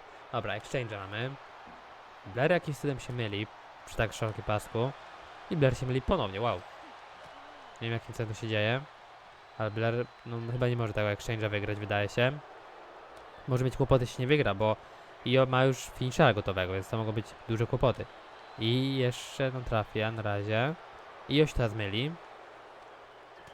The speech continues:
Więc to jest szansa na pewno dla Blair Davenport. IO trafia jednak. Blair się myli, a więc to mogą być duże kłopoty dla niej,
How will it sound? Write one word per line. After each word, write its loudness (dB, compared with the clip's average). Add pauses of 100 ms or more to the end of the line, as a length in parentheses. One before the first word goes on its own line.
(200)
Więc -6
to 4
jest 2
szansa 2
na 2
pewno 2
dla 2
Blair 0
Davenport. 0 (100)
IO 2 (480)
trafia 2
jednak. 0 (480)
Blair 6
się -2
myli, 6 (160)
a 6
więc 2
to 8 (260)
mogą 2
być 0 (140)
duże 6
kłopoty 2
dla 4
niej, 0